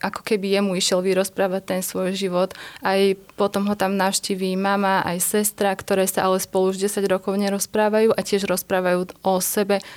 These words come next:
akože čo oni zažili, lebo tá, e, jeho sestra vyrastala vlastne v pestunskej rodine, čiže tam tiež mali veľké konflikty v rodine. No a, e, a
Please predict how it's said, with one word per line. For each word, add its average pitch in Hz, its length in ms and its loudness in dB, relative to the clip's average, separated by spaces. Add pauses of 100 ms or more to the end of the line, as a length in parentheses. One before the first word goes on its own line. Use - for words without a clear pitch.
(100)
akože 190 320 -2
čo - 240 0
oni 202 300 0
zažili, 196 500 2
lebo 185 240 0
tá, 190 220 0 (500)
e, 196 240 2
jeho 196 160 0
sestra 208 480 2
vyrastala 196 720 2
vlastne 185 560 0
v - 60 -20
pestunskej 202 680 0
rodine, 196 480 -2
čiže 196 240 0
tam 190 320 -2
tiež 196 240 -2
mali 185 240 -2
veľké 190 320 -2
konflikty 202 560 -4
v 196 160 0
rodine. 202 400 -2
No 185 160 -2
a, 175 160 0 (720)
e, 180 80 -2 (1500)
a 175 80 2